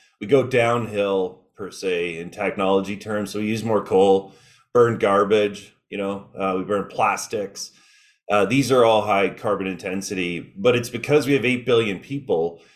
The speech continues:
And so people need to burn something to make power. They're going to,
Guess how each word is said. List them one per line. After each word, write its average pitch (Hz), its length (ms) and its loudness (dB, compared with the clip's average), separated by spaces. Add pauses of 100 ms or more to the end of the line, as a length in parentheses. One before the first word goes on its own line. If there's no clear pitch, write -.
(260)
And 101 180 -2
so 107 540 2
people 127 340 -4
need 117 320 -4
to 113 60 -2
burn 104 400 -2
something 98 540 -2
to 85 60 -8
make 90 320 -6
power. 98 340 0
They're 110 180 0
going 110 320 -2
to, 139 320 -2